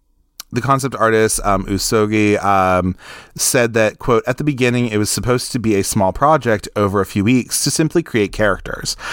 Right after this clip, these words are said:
However, I w-, ended up working on the project for over a year, eventually designing sets and backgrounds on top of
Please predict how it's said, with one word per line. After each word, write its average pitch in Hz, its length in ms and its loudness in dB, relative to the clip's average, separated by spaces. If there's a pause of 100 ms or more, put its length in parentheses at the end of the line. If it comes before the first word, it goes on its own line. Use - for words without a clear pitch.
(180)
However, 117 500 4
I 107 120 2
w-, 98 220 -4 (100)
ended 135 220 -2
up 110 180 0
working 113 360 0
on 135 80 2
the 127 60 0
project 101 360 0
for 95 160 -2
over 95 200 0
a 92 60 2
year, 95 440 0 (280)
eventually 110 440 0
designing 101 480 2
sets 101 420 0
and 101 120 -2
backgrounds 92 760 0
on 92 460 0 (320)
top 131 340 0
of 98 420 0